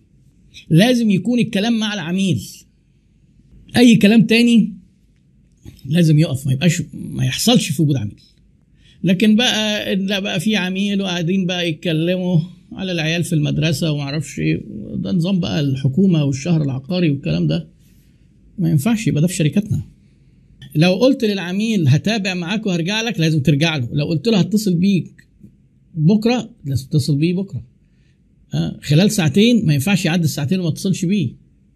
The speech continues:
لأن هو خلاص أنت وعدت. أنت ليه قلت خلال ساعتين؟ ما ت-، كنت تقدر تقول خلال يومين. طول ما أنت الكلام ما طلعش من بقك، أنت ما التزمتش. طلع، أنت اللي التزمت، أنت اللي التزمت نفسك، يبقى لازم لو سمحت تفي بوعدك.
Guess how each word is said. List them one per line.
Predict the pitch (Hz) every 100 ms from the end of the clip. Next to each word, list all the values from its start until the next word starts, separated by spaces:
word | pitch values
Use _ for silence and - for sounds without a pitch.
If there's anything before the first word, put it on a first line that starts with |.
| _ _ _ _
لأن | 113 143
هو | 147 190
خلاص | 131 190 175
أنت | 202 160
وعدت. | 147 180 180
أنت | -
ليه | 208
قلت | 202 -
خلال | 139 139
ساعتين؟ | - 120 101 - _ _ _ _ _
ما | 143
ت-، | 135 -
كنت | 165 -
تقدر | - 208 170
تقول | 131 202 214 -
خلال | 156 151
يومين. | 165 143 139 123 - - _ _ _ _ _ _ -
طول | 240 233
ما | 214
أنت | 220
الكلام | 180 - 180 202
ما |
طلعش | 165 202 190
من | 160
بقك، | 156 - 170
أنت | 160
ما | 135
التزمتش. | 131 127 123 123 - _
طلع، | 202 262 226 -
أنت | 208
اللي | 170 156
التزمت، | 135 147 165 135
أنت | 196 214
اللي | 160 151 151
التزمت | 165 143 180 170
نفسك، | 220 220 -
يبقى | - 143 151
لازم | 175 165
لو | 139
سمحت | 135 147 160 - - - _
تفي | 156 135
بوعدك. | 123 117 -